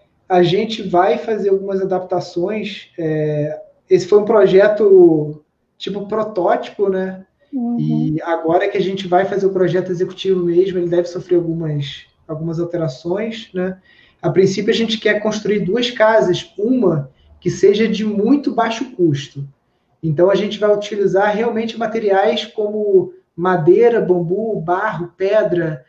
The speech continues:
Speaker 1: aquecedor solar vai ser de baixo custo, o mínimo de coisas assim, muito, é, rebuscadas e, e, e caras, né, ou industrializadas.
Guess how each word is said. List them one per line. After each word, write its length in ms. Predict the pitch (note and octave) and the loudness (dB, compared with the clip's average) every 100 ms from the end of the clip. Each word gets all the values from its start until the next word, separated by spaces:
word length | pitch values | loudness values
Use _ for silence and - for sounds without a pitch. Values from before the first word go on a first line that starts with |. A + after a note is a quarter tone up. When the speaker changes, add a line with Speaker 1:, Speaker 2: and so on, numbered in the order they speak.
| _ _ | _ _
Speaker 1:
aquecedor 580 | E3+ - G3 G3 F3 F#3+ | -8 -4 -2 0 0 0
solar 400 | G3 F3 F#3+ F#3+ | 0 -2 -2 -2
vai 120 | F3+ | -4
ser 160 | - F#3 | -2 -4
de 80 | |
baixo 320 | F3 F#3 F#3 - - | -2 -4 -6 -12 -8
custo, 760 | G3 A3 - - - D#3 D3 - _ _ - | -6 -4 -6 -6 -4 -2 -4 -10 _ _ 0
o 80 | |
mínimo 340 | F3 G#3+ C4 B3+ | 2 2 2 0
de 140 | A#3 | -4
coisas 380 | - A3+ A3 G3 | 0 2 2 0
assim, 240 | F#3+ - G#3 | -4 -4 -6
muito, 760 | G3+ G#3+ A3+ A3 G3+ F#3+ F3 F#3 | -6 -6 -6 -4 4 6 6 4
é, 80 | |
rebuscadas 960 | F3 E3 F#3+ F#3 - F#3 F#3 G3+ G3+ F#3 | 2 2 0 -2 -2 0 2 2 2 0
e, 340 | G3+ G3+ G3 F#3+ | -4 -6 -6 -4
e, 500 | F#3 F3+ F3 F3 F3 F3+ | 0 2 4 4 0 -4
e 60 | |
caras, 600 | - F#3 D#3 C#3 C#3 - - | -4 -2 0 -2 -6 -8 -8
né, 180 | E3+ E3 | -6 -2
ou 140 | E3 | -2
industrializadas. 880 | E3 E3+ F3+ F#3 F#3 D#3 C#3+ C#3+ | -2 -2 -4 -4 -2 -2 -4 -6